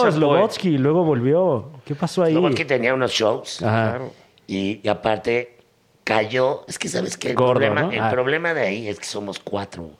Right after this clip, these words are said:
Speaker 2: Ajá.
Speaker 3: para el podcast. Y la verdad, va a sonar mamón, pero somos cuatro que trabajamos un chingo.
Speaker 2: Claro.
Speaker 3: En distintas áreas, en distintas cosas. Entonces, a veces no puede Vallarta, a veces no puede Slobotsky, a veces no puede, no podemos Mao y yo, o sea
Speaker 1: Vallarta nunca ha faltado uno, ¿sí?
Speaker 2: No,
Speaker 3: Sí,
Speaker 2: sí.
Speaker 3: cómo no.
Speaker 1: ¿Sí?
Speaker 3: Sí,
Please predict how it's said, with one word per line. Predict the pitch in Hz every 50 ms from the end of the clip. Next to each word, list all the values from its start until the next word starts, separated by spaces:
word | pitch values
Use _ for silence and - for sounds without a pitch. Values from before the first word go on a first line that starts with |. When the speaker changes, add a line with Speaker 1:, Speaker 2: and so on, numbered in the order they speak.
| _ -
Speaker 2:
Ajá. | 101 98 95 95 98 87 85 - _ _
Speaker 3:
para | - 92 90 87
el | 85
podcast. | - - 98 92 92 - - 87 - - - - - - -
Y | 117 107
la | 110 113 113
verdad, | 113 113 120 127 135 143 139 - - - - - _ _ _ _ 98
va | 101 98
a |
sonar | - 120 110 113 113 110
mamón, | 117 127 143 160 175 175 180 - - - - - _ _ _
pero | - 101 85 82
somos | - - 101 113 120 -
cuatro | - 131 123 120 139 139
que | - 120
trabajamos | - 101 90 78 - - 101 95 95 - -
un | 120 120
chingo. | - - 156 165 165 120 - - - -
Speaker 2:
Claro. | - 101 87 85 98
Speaker 3:
En | 110 113
distintas | 113 117 101 - 127 120 117 - 123 - -
áreas, | 110 107 110 101 -
en | 110 101
distintas | 101 92 - - 101 110 107 98
cosas. | - 113 107 95 90
Entonces, | 82 - 113 - -
a | 104
veces | 123 151 170 160
no | 147 127 -
puede | 131 123 117
Vallarta, | 107 98 98 104 107 104 - 117
a |
veces | 107 107 107 101
no | 95 78
puede | 107 104 101
Slobotsky, | - 92 98 101 101 117 113
a |
veces | 113 113 120 117
no | 117 -
puede, | - 113 110 110 107 - - - - - - - - _
no | 107 107 104
podemos | - 123 110 110 113 113 113 107 95 80 95
Mao | 98 101 98 92
y | 87
yo, | 92 101 107 113 117
o | 107
sea | - - 131
Speaker 1:
Vallarta | 156 190 214 - 247 214
nunca | 180 151 - 139
ha | 123
faltado | - 120 107 - - 104 98 90
uno, | 95 120 175 143 104
¿sí? | 95 139 156 220 285 294
Speaker 2:
No, | - 113 117 107
Speaker 3:
Sí, | 104
Speaker 2:
sí. | 104 113 131 127 95
Speaker 3:
cómo | 101 113 131 117
no. | 98 101
Speaker 1:
¿Sí? | 131 147 196 254
Speaker 3:
Sí, | -